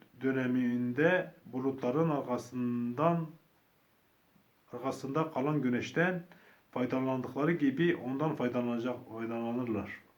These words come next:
Güneş gibi yani. Güneşten nasıl faydalanıyorsak Hazreti Mehdi'den de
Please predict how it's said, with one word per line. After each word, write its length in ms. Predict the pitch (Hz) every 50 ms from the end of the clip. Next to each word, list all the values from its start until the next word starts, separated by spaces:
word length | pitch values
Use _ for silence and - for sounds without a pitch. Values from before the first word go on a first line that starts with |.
| _ _ _ _ _ _ _ _ _ _ _ _ _ -
Güneş 360 | 131 131 160 165 156 - -
gibi 180 | - 101 98 98
yani. 180 | 95 90 90 - - _ _ _ _ _ _ _ _ _ _ _ _ _ _ _ _ _ _ -
Güneşten 560 | 131 156 156 147 - - - - 143 139 143
nasıl 240 | 151 156 - - -
faydalanıyorsak 800 | 135 123 123 123 120 117 113 113 113 117 110 110 - 160 156 -
Hazreti 300 | 117 117 127 123 127 117
Mehdi'den 480 | 117 120 113 - - 107 117 127 139
de 120 | 139 135